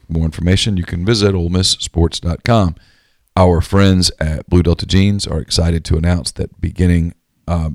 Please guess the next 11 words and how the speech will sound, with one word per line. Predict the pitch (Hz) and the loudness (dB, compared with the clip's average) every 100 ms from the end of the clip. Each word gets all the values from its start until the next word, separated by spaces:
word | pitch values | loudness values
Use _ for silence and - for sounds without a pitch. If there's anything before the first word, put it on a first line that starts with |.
| - | -8
this | - 87 | -4 0
month, | 104 104 - _ _ - | 2 2 0 _ _ -8
they're | 90 | -6
taking | - 92 - 80 | -2 -4 -2 -2
orders | 82 92 90 - - _ _ _ 90 | 4 4 4 -2 -14 _ _ _ 2
for, | 90 85 | 4 4
uh, | 85 82 - | 2 -2 -4
the | 85 | -4
return | 85 101 95 110 | 0 4 4 4
of | - 78 80 | 0 -4 2
duck | 98 95 - | 2 2 -6